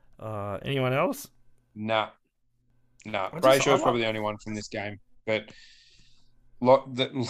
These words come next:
Speaker 2: I mean, Lachie Neale, he, he overlaps with this game. If you're, if you can't choose someone to captain before Lachie Neale plays footy, you should probably just stop playing Supercoach.
Speaker 1: Can I just say, I'm loving the fact that Will Brody's slowly building his,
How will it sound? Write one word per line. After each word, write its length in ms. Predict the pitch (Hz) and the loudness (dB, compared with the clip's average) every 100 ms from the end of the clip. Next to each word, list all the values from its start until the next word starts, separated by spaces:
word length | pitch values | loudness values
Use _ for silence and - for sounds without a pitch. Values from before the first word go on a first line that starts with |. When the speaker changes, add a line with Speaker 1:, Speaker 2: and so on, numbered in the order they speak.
| - | -4
Speaker 2:
I 20 | 139 | 0
mean, 180 | 135 139 | 2 6
Lachie 260 | 147 135 | 4 6
Neale, 260 | 123 127 107 | 4 4 2
he, 120 | 117 110 | -4 -8
he 160 | 113 120 | -2 4
overlaps 400 | 123 123 110 - | 6 6 4 2
with 100 | 110 | -4
this 100 | 104 | -2
game. 300 | - 107 110 | 2 2 2
If 240 | 110 107 | -2 0
you're, 320 | 127 123 123 120 | 4 6 4 2
if 200 | 131 123 | -2 0
you 200 | 131 127 - | 2 2 -2
can't 320 | - 131 117 - | 0 2 0 -2
choose 340 | 127 120 110 | -2 -2 -4
someone 600 | - 123 120 117 113 110 | -2 0 0 0 -2 -6
to 80 | - | -12
captain 380 | 110 113 - 107 | -2 -2 -2 -8
before 420 | 104 - 110 107 | -10 -4 0 0
Lachie 140 | 104 107 | -2 -4
Neale 180 | 107 | -6
plays 240 | 104 107 104 | -2 -2 -2
footy, 340 | - 127 190 - - _ _ _ _ _ _ _ _ _ _ _ | -8 -8 -10 -16 -20 _ _ _ _ _ _ _ _ _ _ _
you 60 | - | -20
should 100 | 104 | -6
probably 260 | 120 110 - 101 | -2 -2 -6 -12
just 120 | 92 | -6
stop 180 | 107 90 | -4 -4
playing 200 | 95 95 | -6 -8
Supercoach. 680 | - - 98 - 101 - - _ - - - - _ _ _ _ _ _ _ _ - | -10 -12 -12 -10 -10 -12 -20 _ -20 -20 -20 -20 _ _ _ _ _ _ _ _ -12
Speaker 1:
Can 100 | 233 | -8
I 80 | 302 | -6
just 200 | 117 - | -6 -2
say, 80 | |
I'm 320 | 101 98 110 113 | -2 0 -2 -2
loving 320 | 110 113 113 | -2 -4 -8
the 100 | 117 | -10
fact 480 | - 104 107 - 98 | -8 -8 -8 -14 -10
that 260 | 101 85 - _ - | -6 -8 -10 _ -16
Will 220 | 113 104 | -10 -10
Brody's 460 | 95 98 87 90 92 | -6 -4 -4 -8 -10
slowly 400 | - 95 95 92 | -8 -6 -6 -8
building 420 | 95 92 92 92 | -8 -10 -8 -10
his, 260 | 90 87 | -12 -14